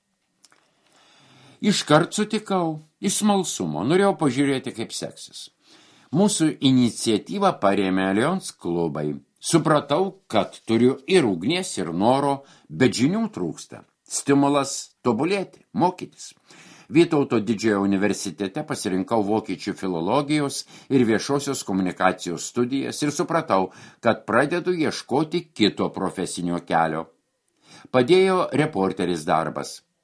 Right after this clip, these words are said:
Laidoje dirbu jau treti metai, bet vis dar yra ko mokytis. Kaip ir medikai ar mokytojai, dirbdami su žmonėmis, turi mokytis,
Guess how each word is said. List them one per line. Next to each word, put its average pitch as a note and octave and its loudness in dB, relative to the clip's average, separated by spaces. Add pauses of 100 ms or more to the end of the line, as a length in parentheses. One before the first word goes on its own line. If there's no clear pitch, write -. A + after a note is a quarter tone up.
(100)
Laidoje G#2+ 2 (120)
dirbu B2 -2
jau F#2 -2
treti E2 -6
metai, A#2 0 (420)
bet A2+ 0
vis C3+ -4
dar D3 -2
yra F#2 -2
ko C2+ -12
mokytis. - -14 (420)
Kaip E3 2
ir A#2 4
medikai C3 0 (360)
ar G#2+ 4
mokytojai, C3 -2 (260)
dirbdami A#2 2
su G#2 -4
žmonėmis, G2 -4
turi C#3 2
mokytis, D3+ 0